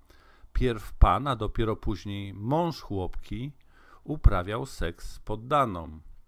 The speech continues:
W dobrach kościelnych prawo pierwszej nocy przysługiwało księdzu. Dlatego też Kościół stał na strażnicy prawa pierwszej nocy i pańszczyzny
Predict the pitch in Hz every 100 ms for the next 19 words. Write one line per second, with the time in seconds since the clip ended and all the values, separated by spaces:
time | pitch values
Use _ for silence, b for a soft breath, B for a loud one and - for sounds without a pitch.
0 | _ _ _ _ _ _ _ - b b
1 | b b b b 104 95 98 90 - 98
2 | - 233 240 123 95 127 - - - -
3 | - - - - b b b b - 120
4 | 170 - 123 110 - 156 95 - - 101
5 | - 127 - 160 151 143 90 80 92 -
6 | - 196 160 98 85 85 - - b b
7 | b b 95 98 - 117 110 110 107 92
8 | - - 92 - - - 104 139 170 -
9 | b b - - - 104 107 123 117 -
10 | - 113 110 123 127 - - 95 - 107
11 | 95 87 90 - 101 - - 95 107 104
12 | 104 90 - 113 113 - 113 117 - -
13 | 175 139 90 87 82 80